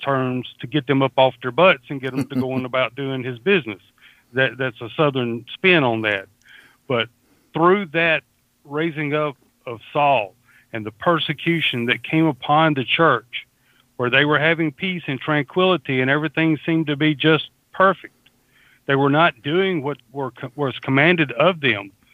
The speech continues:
Speaker 1: And then you see Saul raise up and the persecution starts. And what happens? They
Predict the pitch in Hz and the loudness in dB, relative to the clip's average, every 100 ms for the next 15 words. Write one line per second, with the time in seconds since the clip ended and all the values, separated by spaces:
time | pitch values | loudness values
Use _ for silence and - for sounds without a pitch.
0 | _ _ 135 127 139 151 151 151 139 - | _ _ -6 -2 2 4 4 2 -2 0
1 | 156 139 - 151 165 165 139 139 135 117 | 2 0 0 2 4 4 2 -2 -4 -4
2 | 127 117 101 _ _ _ _ - 120 120 | -4 -4 -6 _ _ _ _ -10 -8 -6
3 | 165 147 - - 160 135 127 117 - 143 | -4 -4 -8 -10 -8 -6 -8 -10 0 2
4 | 123 104 - - _ _ _ 127 120 139 | 4 2 -8 -20 _ _ _ -4 0 0
5 | 120 135 120 98 95 _ _ _ 127 131 | 2 0 -2 -12 -20 _ _ _ -6 -6